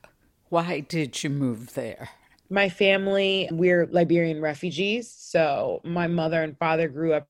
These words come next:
Speaker 2: in Liberia and left because of the war. And my grandfather stayed in Liberia for a, a long time. For me, when I graduated, I wanted to connect with home.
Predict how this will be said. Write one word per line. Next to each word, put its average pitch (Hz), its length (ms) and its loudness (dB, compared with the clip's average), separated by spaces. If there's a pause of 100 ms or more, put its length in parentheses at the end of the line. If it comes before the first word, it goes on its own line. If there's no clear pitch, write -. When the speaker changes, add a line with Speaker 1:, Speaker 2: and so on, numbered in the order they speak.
Speaker 2:
in 160 100 -6
Liberia 175 680 2 (500)
and 170 240 0
left 165 540 0
because 151 360 -4
of 143 360 0
the 160 100 0
war. 160 640 0 (600)
And 170 500 2
my 170 240 0
grandfather 151 1200 0 (380)
stayed 180 400 4
in 180 100 4
Liberia 160 480 2
for 156 220 -2
a, 131 120 0 (140)
a 156 80 -2
long 175 340 -2
time. 139 480 -6 (440)
For 180 120 6
me, 190 280 2
when 185 120 2
I 165 140 2
graduated, 180 840 2 (120)
I 165 120 2
wanted 175 500 2 (200)
to 175 120 -2
connect 170 420 -2
with 165 140 0
home. 156 400 -8